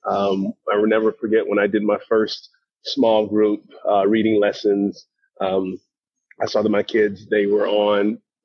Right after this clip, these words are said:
four different reading levels in second grade. I had kids reading on, uh, kindergarten, first, some reading on grade level, some reading two or three grades above second grade level. And, uh, you know, I was like,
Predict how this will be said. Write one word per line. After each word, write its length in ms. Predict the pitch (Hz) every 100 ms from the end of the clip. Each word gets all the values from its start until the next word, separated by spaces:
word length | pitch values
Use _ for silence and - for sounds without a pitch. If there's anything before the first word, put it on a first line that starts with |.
| _
four 220 | 113 220 151
different 340 | 104 - 92
reading 260 | 107 101 101
levels 300 | 98 98 214
in 80 | -
second 360 | 107 98 98
grade. 200 | 98 98
I 80 | 98
had 180 | 101 -
kids 280 | 101 95 104
reading 320 | 104 104 101
on, 300 | 104 104 107 - _ _ _ 95
uh, 160 | 98
kindergarten, 960 | 101 - 139 117 107 98 98 101 107 107 - -
first, 460 | 131 110 110 -
some 200 | 98 104
reading 220 | 104 113
on 180 | 113 113
grade 300 | 113 127 127
level, 360 | 117 107 101 104
some 300 | - 104 104
reading 420 | 107 110 110 107 -
two 120 | 117
or 100 | 107
three 520 | - 120 113 113 113 _ _ _
grades 320 | 127 123 113
above 460 | 110 139 127 110 104 _ _
second 360 | - 101 104
grade 260 | 101 101 101
level. 420 | 101 101 104 101 -
And, 420 | 104 101 104 104
uh, 280 | 104 104 104 - _
you 80 | 110
know, 100 | 107
I 20 |
was 100 | 107
like, 180 | 107